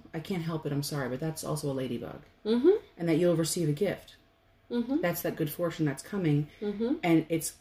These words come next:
Speaker 1: primarily spiritual guidance and protection from harm.
Speaker 2: Mm-hmm.
Speaker 1: But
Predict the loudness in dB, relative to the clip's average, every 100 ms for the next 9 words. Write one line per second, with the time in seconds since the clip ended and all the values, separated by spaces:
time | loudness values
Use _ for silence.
0 | -6 2 4 6 6 6 4 2 0 _
1 | _ -6 -2 0 0 0 0 2 2 2
2 | -2 -2 -4 -4 -4 -2 -2 -2 -6 -10
3 | -20 -20 -12 -4 -4 -2 -4 -4 -8 _
4 | _ _ _ _ _ -2 0 0 -2